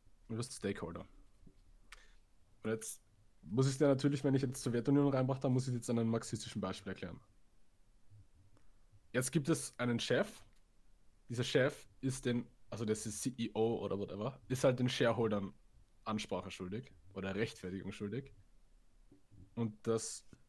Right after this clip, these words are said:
Ziel der Firma ist es, den Profit der Shareholder zu maximieren. Das ist halt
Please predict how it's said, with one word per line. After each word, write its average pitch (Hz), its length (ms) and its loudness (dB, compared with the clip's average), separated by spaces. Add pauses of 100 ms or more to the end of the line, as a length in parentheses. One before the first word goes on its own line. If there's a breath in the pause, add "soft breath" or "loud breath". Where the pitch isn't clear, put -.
(580)
Ziel 180 380 6
der 123 140 2
Firma 165 400 4
ist 135 160 0
es, 131 140 0
den 120 200 0
Profit - 600 -2
der 127 80 2
Shareholder 123 680 2
zu - 100 -10
maximieren. 98 440 -4 (200)
Das 117 160 4
ist 113 140 -4
halt 107 180 4